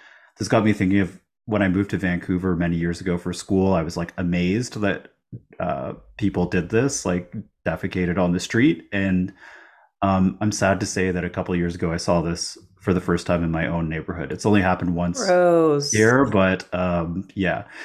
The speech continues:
Speaker 1: But I also, like, this bylaw says you can't do that. Okay, well, s-, how are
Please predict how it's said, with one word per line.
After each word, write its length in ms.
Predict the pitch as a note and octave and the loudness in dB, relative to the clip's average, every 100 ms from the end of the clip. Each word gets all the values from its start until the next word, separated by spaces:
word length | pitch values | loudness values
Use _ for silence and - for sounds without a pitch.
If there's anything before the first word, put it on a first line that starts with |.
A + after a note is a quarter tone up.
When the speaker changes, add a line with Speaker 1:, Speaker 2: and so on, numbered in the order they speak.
| - - | -8 2
Speaker 1:
But 100 | C#3 | 6
I 80 | |
also, 260 | D3 D3+ D#3 | 6 6 6
like, 220 | B2 A2 | 6 4
this 160 | A#2 A2+ | 2 2
bylaw 400 | G#2 A2 A2+ A2+ | 4 6 6 4
says 220 | A2+ F#2 | 2 -2
you 80 | F#2+ | -4
can't 260 | F#2+ F#2 | -2 -2
do 140 | E2+ F#2 | -2 -2
that. 180 | E2 D#2+ | -2 -4
Okay, 320 | F2+ F#2+ F2 | -2 0 0
well, 240 | F#2 F2 | 0 -2
s-, 180 | - - - - | -4 -14 -14 -8
how 260 | G2 G2 A#2+ | -2 2 4
are 220 | B2+ | 4